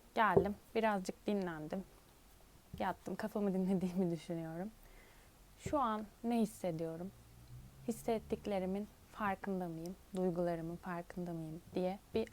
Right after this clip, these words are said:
açılım yapmak istiyorum. Ama tabii, e, siz de, ben de, karşı tarafı da merak ediyor olacağız. O yüzden aklımdaki kişi de ne hissediyor, ne düşünüyor? Düşündüklerinin,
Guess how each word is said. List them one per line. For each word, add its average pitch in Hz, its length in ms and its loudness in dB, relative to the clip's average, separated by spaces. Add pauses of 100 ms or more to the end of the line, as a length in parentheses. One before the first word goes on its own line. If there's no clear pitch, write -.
açılım 190 340 -6
yapmak 165 380 -6
istiyorum. 185 420 -4 (360)
Ama 226 200 2
tabii, 220 360 0 (560)
e, 180 540 8
siz 202 280 4
de, 185 200 6 (220)
ben 180 240 2
de, 196 160 0 (320)
karşı 202 300 -2
tarafı 190 340 2
da 170 120 0
merak 170 440 0
ediyor 165 280 0
olacağız. 208 360 -2 (200)
O 220 100 6
yüzden 208 320 0 (140)
aklımdaki 214 520 -2
kişi 202 320 -4
de 180 160 0 (140)
ne 202 160 4
hissediyor, 180 640 -2 (640)
ne 202 180 0
düşünüyor? 175 600 -4 (1200)
Düşündüklerinin, 202 920 -2